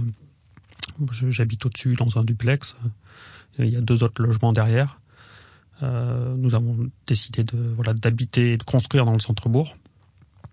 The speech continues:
euh, plutôt que, voilà, sur un terrain en périphérie du bourg qui nous avait été proposé par, par les élus locaux. Et,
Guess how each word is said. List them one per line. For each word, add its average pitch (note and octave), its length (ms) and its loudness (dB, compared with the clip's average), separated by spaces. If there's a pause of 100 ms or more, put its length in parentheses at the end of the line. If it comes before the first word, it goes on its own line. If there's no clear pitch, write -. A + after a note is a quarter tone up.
(480)
euh, A#2 380 0
plutôt - 220 -4
que, - 180 -6 (560)
voilà, A#2+ 160 -2
sur A2+ 180 -2
un G#2+ 60 0
terrain A2+ 280 2
en A2+ 100 2
périphérie A2 420 0
du A2 100 2
bourg A#2 280 0
qui - 120 -6
nous A#2 120 2
avait A2+ 160 2
été G#2+ 140 -2
proposé A2+ 460 0
par, G#2+ 400 0 (520)
par A2+ 100 0
les A#2 180 0
élus A#2 140 2
locaux. C3+ 340 0 (1500)
Et, F3+ 220 -8